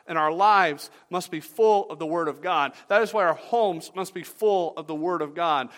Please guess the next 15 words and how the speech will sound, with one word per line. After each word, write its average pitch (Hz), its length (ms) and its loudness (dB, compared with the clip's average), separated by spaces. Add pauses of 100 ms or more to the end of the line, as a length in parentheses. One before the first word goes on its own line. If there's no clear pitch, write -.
(100)
because 165 280 -6
you 226 520 -6
and 165 200 -6
I 185 460 0
cannot 170 380 -6
change 151 320 -8
ourselves, 214 680 -2 (220)
and 151 240 -8
you 214 380 -8
and 151 120 -6
I 196 260 -2
cannot 156 360 -6
change 147 320 -8
other 123 160 -8
people. 220 540 -8